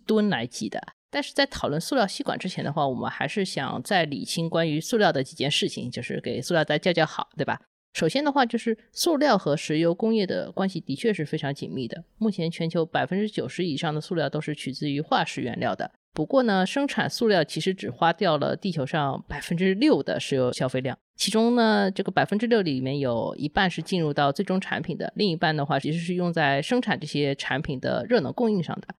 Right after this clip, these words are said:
百分之六这个水平大概是什么水平呢？就是其实跟全球航空业的耗油量是接近的，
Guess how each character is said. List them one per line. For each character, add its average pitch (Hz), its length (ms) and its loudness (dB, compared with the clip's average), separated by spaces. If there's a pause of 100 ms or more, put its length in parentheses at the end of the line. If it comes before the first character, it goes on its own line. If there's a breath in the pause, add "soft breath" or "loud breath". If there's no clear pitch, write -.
(180)
百 139 140 4
分 226 140 0
之 311 120 4
六 359 180 4
这 262 80 -2
个 254 80 2
水 127 200 -2
平 139 320 -4
大 - 140 2
概 226 80 4
是 233 140 -2
什 - 200 -6
么 185 80 -4
水 151 140 -2
平 143 160 -4
呢？ 139 60 -2
就 190 120 -2
是 185 140 0 (100)
其 - 160 -4
实 233 120 -2
跟 247 200 2
全 180 240 -2
球 202 160 0
航 135 300 -2
空 254 220 0
业 254 120 4
的 156 160 2
耗 311 260 2
油 - 200 -2
量 202 180 4
是 139 120 -2
接 147 140 0
近 139 180 -4
的， - 100 -8